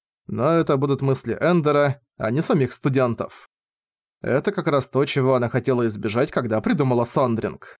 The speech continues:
Но она не откажет ему, когда он попросит.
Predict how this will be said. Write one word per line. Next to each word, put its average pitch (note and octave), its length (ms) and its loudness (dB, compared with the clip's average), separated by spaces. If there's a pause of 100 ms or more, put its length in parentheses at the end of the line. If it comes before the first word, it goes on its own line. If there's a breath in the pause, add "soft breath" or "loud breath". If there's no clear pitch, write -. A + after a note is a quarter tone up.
(680)
Но B2+ 160 2
она G#3 160 4
не G3+ 60 4
откажет F#3+ 420 0
ему, B2 180 0
когда A#2+ 280 0
он A2+ 100 -2
попросит. C3 640 -2